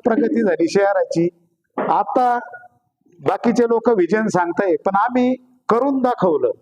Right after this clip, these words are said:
परत आता जनतेला आमच्याकडून अपेक्षा आहे, आम्ही परत करून नाही, आम्ही वीस वर्ष हा को-, हे कोपरगाव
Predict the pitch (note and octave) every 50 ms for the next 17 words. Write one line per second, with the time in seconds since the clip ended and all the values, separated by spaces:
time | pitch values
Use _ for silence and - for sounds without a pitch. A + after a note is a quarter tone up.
0 | _ _ _ _ _ _ _ _ - A3 B3+ B3+ B3+ B3 B3 B3+ A#3+ G#3 A#3 A#3
1 | A3+ - A#3 A3+ A3+ A3 G#3+ G#3+ A3 A3+ G#3+ - G#3+ G#3+ G#3 G3+ G3+ G3 - A3+
2 | G#3 - - G3+ F#3+ E3 D#3+ F3 - - - - _ _ _ - D#3+ G#3+ A#3 A#3
3 | A#3 A#3 A#3 A#3 G#3+ A3 A#3 A3+ - - - - G#3+ A3+ B3+ C4+ C4 B3 B3 A3
4 | F3 - _ _ _ _ - E3+ G#3+ A#3+ B3 G#3+ D#3 D#3+ A#3 C#4 B3+ - D4+ C4
5 | B3+ B3 - - A3 A3 G#3 G#3+ G#3+ - - _ _ _ _ _ _ _ _ -
6 | - F3+ G#3 A3 G#3+ A3 G#3 G#3+ G#3+ - - D3 F#3 F#3 - G3+ G3+ G#3 - B2+
7 | C#3+ F#3 G#3 - A3 G#3+ - A3+ G#3 G3+ G#3